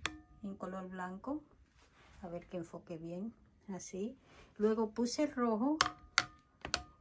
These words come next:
y este pequeño en rojo con puntitos.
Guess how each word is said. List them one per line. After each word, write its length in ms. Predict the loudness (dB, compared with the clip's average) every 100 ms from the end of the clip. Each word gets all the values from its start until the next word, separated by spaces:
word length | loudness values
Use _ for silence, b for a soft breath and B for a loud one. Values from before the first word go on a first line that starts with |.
| _ -20 _ _ _ _ -20 _ 0
y 160 | 2
este 260 | 2 0 -4
pequeño 840 | -2 0 4 4 4 2 0 -6 -12 _ -10 -4
en 180 | -2
rojo 360 | 0 -2 0 -2
con 180 | -4 -6
puntitos. 720 | -10 -10 -10 -10 -14 -18 -20